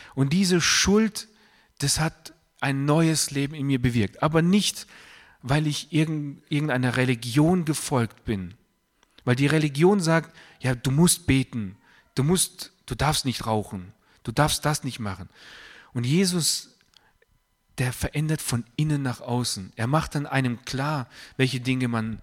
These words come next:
sein lassen sollte oder nicht. Hans-Peter Reuer hat mal gesagt, es gibt zwei Typen im Himmel.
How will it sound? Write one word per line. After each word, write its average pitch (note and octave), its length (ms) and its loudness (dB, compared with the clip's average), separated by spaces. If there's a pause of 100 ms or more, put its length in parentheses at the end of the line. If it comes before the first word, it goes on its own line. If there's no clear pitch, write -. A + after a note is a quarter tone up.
(260)
sein B2 440 -4
lassen A#2 300 -2
sollte A2 300 -6
oder G2+ 120 -10
nicht. G2+ 320 -12 (1300)
Hans-Peter D3 420 2
Reuer D3+ 340 4
hat D#3 160 -2
mal C#3 140 2
gesagt, C3+ 360 2 (460)
es B2 120 2
gibt - 180 -2
zwei E3 220 4
Typen - 340 0
im C3+ 120 2
Himmel. A#2+ 400 0